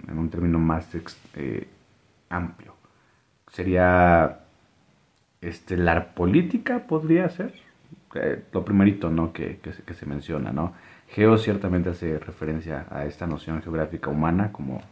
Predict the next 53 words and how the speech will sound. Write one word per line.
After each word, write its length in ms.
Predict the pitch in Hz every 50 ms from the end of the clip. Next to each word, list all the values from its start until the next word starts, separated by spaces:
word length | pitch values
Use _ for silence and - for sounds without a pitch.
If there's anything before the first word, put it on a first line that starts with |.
| _ _ _
se 140 | _ - 80
menciona 380 | 76 73 73 - 82 82 85 85
en 60 | 82
la 80 | 80
definición. 560 | 76 76 76 - 85 85 82 92 104 120 127 127 - - - - - - - - - _ _ _ _ _ _ _
Pero 160 | - 117 120 120
vamos 300 | 135 139 147 147 123 117
más 300 | 117 120 120 117 - 113
allá 200 | 98 101 98 90
de 200 | 87 87 90 98
eso, 280 | 98 98 - 82 78
si, 160 | - - - - -
y, 460 | 95 95 95 95 92 90 - - - _ -
y 80 | 110
si 140 | 101 - 110
bien 180 | 110 113 113 117
es 80 | 110
cierto, 240 | 110 110 98 - -
lo 80 | 95 87
estamos 320 | 85 - 95 98 95 95
anclando 400 | 90 85 - - 87 87 90 90
aquí 160 | 85 87 -
bajo 300 | 90 85 82 - - 85
la 180 | 82 82 78 -
premisa 460 | - 78 78 82 87 85 85 - 76
de 120 | 71 73 71
que 140 | - 73
como 300 | - - 78 80 82 82
es 100 | 85 -
arriba 360 | 87 85 85 90 87 85 82 76
es 140 | - -
abajo 320 | 85 92 101 98 95 98 82
y 40 | 80
como 240 | - - 82 80
es 120 | 78 - -
abajo 260 | 82 80 80 87 92
es 100 | 101 127
arriba, 320 | 127 131 127 107 95 101 101 - - - - - - - - _ _ -
pues 260 | 98 92 - - - _ _ _ _ -
tal 140 | 92 90
vez 180 | 90 92 90 -
el 140 | 92 87 87
nombre 320 | 90 90 90 87 85 -
que, 220 | - - - - -
que 100 | - 82
pudiéramos 500 | - - 85 85 87 85 90 90 85 85
tener 220 | - 85 82 80 87
desde 220 | 85 78 82 78
lo 80 | 78 78
estelar 340 | - - 82 82 82 82 85
sea 220 | - 90 85 85
eso, 320 | 85 85 - - - 65 67
¿no? 280 | 69 67 73 90 -